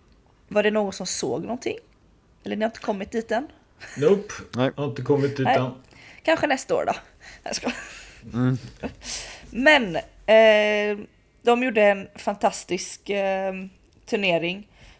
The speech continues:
Speaker 1: De, eh, förlorar första matchen i, eh, det är bra att säga att de gör en fantastisk turnering och förlorar, men i alla fall. Eh, förlorar första gruppspelsmatchen, måste vinna andra matchen och även komma upp i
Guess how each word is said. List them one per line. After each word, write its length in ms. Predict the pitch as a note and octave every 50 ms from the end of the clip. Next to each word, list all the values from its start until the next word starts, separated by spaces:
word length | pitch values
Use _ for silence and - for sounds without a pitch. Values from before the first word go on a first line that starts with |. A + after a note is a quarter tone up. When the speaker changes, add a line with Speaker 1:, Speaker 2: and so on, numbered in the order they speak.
| _
Speaker 1:
De, 540 | - - - G3 G3+ G3 G3 G3 F#3+ G3 G3+
eh, 340 | G3 G3 F#3+ F#3+ F#3+ F#3+ F#3+ F#3+ G3 G3 G3 G3 G3 G3 _ _ - G3 G3+ - - -
förlorar 460 | - - A3+ A3 G#3 G3+ G3 G3 G3+
första 320 | - - G#3 - - F#3+
matchen 460 | F#3 F#3 - - - - - E3+ F3 -
i, 360 | - F3+ F3+ F#3 F3+ F3+ F3+
eh, 500 | F3+ F3 F3+ F3+ F3+ F3+ F#3 F3+ F3+ F#3 F#3 _ _ _ _ _ _ _ _ _ _ _ _ _ - _ _
det 60 | - E3
är 40 |
bra 120 | D#3+ F3+ F3+
att 60 | F#3
säga 120 | - G#3
att 60 | F#3 -
de 120 | D#3 E3
gör 60 | E3
en 60 | D#3
fantastisk 520 | - - D#3+ - E3 - - - D#3+ - -
turnering 280 | - F3 D#3+ D3 D3
och 60 | D#3 -
förlorar, 400 | - F3+ D#3 C#3+ D3 E3 F3 F#3
men 220 | F3+ F3 F3 F3 - - - - - - - - _ -
i 80 | - G#3+
alla 140 | G3 F3+
fall. 240 | F3+ - F3 E3+ G#3 - _ _ - - - - - -
Eh, 280 | - - G#3 G#3 G#3 G#3+
förlorar 340 | G#3 - B3+ B3+ A3+ G#3 G#3+
första 300 | - A#3 A#3 - - G3
gruppspelsmatchen, 960 | G3 G3+ G#3 - - - - E3 F3 F3 - F3+ F3 F3 - - E3 E3 F3
måste 340 | G3 A3 - - - F#3+ F#3
vinna 440 | F3+ G#3+ A3 F#3+ F3+ E3 E3+ F3+ -
andra 300 | - G3+ F3 E3+ F#3 F#3
matchen 400 | F3+ E3+ - - - D3 D3+ C#3+
och 180 | E3+ - -
även 400 | - - F3 E3+ E3 D#3+ D#3+ D#3
komma 300 | - - - D#3 D#3 D3+
upp 360 | - - F3 - _ _ -
i 420 | - - F3+ F3 D3+ D3 D3 D#3